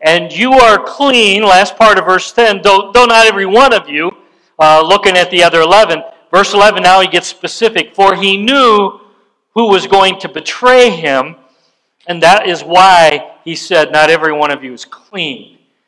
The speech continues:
He's clearly not talking about Judas and the fact that he hadn't had a chance to have a bath earlier that day. He's talking about the fact that, that Judas,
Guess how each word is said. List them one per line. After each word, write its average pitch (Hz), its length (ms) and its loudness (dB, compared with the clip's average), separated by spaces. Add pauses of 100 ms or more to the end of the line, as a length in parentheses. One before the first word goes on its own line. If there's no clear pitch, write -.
(380)
He's 165 160 -14
clearly 254 640 -2
not 202 480 -2
talking 185 840 -2 (320)
about 165 460 2
Judas 180 760 -2 (240)
and 156 160 -6
the 156 60 -6
fact 180 540 0 (320)
that 156 320 2
he 165 420 -4
hadn't 185 380 0 (300)
had 180 200 2
a 170 80 0
chance 180 500 -2
to 170 100 -6
have 165 260 2
a 147 160 -2 (120)
bath 165 560 2 (320)
earlier 165 460 -2
that 139 280 -2
day. 160 400 0 (180)
He's 202 200 -8
talking 254 480 0
about 196 280 2
the 185 80 -2
fact - 720 -2
that, 180 280 0
that 185 180 -2
Judas, 233 800 -2